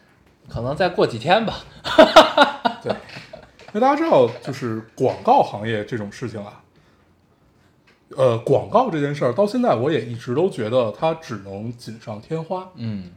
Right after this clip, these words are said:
Speaker 2: 但是对于每一个，
Speaker 1: 无法雪中送炭。
Speaker 2: 对，但是对于每一个行业，每一个品牌来说，它是无法做到真正的雪中送炭。
Speaker 1: 对。
Speaker 2: 这个是，就是，就是，就是以，以我认知的广告行业大概是这个样子。
Speaker 1: 嗯。
Speaker 2: 对。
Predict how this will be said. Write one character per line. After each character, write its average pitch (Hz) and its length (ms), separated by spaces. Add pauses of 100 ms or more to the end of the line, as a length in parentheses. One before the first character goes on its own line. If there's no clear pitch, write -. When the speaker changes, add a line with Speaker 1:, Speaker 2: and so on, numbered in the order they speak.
(120)
Speaker 2:
但 131 180
是 120 220
对 151 160
于 143 60
每 151 40
一 - 20
个， 147 60
Speaker 1:
无 127 40
法 127 120
雪 107 200
中 117 240
送 117 200
炭。 113 120
Speaker 2:
对， 107 100 (100)
但 143 160
是 147 80
对 143 160
于 147 120
每 135 200
一 110 140
个 160 140
行 107 320
业， 175 280 (460)
每 104 160
一 110 80
个 151 140
品 120 280
牌 123 200
来 127 160
说， 123 200
它 131 120
是 127 120
无 107 160
法 117 220
做 113 200
到 101 180
真 151 240
正 156 140
的 110 80
雪 - 240
中 135 160
送 147 200
炭。 147 260 (160)
Speaker 1:
对。 104 240 (160)
Speaker 2:
这 208 140
个 139 80
是， 113 360 (720)
就 117 140
是， 107 160
就 110 140
是， 104 160
就 110 120
是 104 240 (280)
以， 120 300
以 156 40
我 139 320
认 208 180
知 147 120
的 127 40
广 110 180
告 104 60
行 113 200
业 113 100
大 113 140
概 107 120
是 107 200
这 104 100
个 101 80
样 107 180
子。 165 80
Speaker 1:
嗯。 95 200 (420)
Speaker 2:
对。 113 220